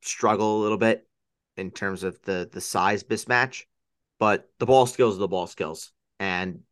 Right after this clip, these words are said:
that you can't really teach. It's either you have it or you don't, and he has those instincts, which is, you want a playmaker on the defensive side of the ball. That's what Emmanuel Forbes is.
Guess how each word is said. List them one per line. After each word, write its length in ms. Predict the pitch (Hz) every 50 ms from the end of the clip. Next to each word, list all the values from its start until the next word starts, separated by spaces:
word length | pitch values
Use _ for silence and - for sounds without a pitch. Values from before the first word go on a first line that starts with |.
| _ _ _ _ _ _ _ _
that 180 | 123 123 123 -
you 60 | - -
can't 300 | - - 127 110 - -
really 260 | 98 101 98 92 85
teach. 420 | - - 95 85 80 - - - - _
It's 140 | - - -
either 160 | 101 98 90
you 180 | 92 95 95 98
have 240 | 98 101 101 95 95
it 60 | 95
or 60 | 87
you 160 | 85 - 92
don't, 280 | 87 - 90 87 80 - _ - _ _ _ _ _ _ _
and 120 | - 110 110
he 100 | 110 101
has 360 | 92 - 104 101 95 90 -
those 200 | - 92 85 85
instincts, 560 | 82 82 82 - - 69 67 - - - - _ _ _
which 320 | - - 98 85 - - -
is, 420 | 95 87 80 82 - - - - - _ _ _ _ _ _ _ _ _ _ _ _ _ _ _ _ _ _ _ _ _ _ _ _ _ _ _ _ _ _ _ _ _ _ _
you 120 | - 104
want 260 | 110 113 117 113 113
a 40 | -
playmaker 400 | - 120 113 107 107 107 101 -
on 100 | 107 104
the 60 | 101
defensive 320 | 95 85 95 98 98 92 -
side 220 | - 107 101 95
of 40 | 92
the 60 | 85
ball. 420 | 85 85 101 95 95 92 87 - _ _ _ _ _ _ _
That's 220 | - 92 92 -
what 80 | - 85
Emmanuel 380 | 85 87 82 85 80 78 69 67
Forbes 320 | - - 62 - - -
is. 160 | - - -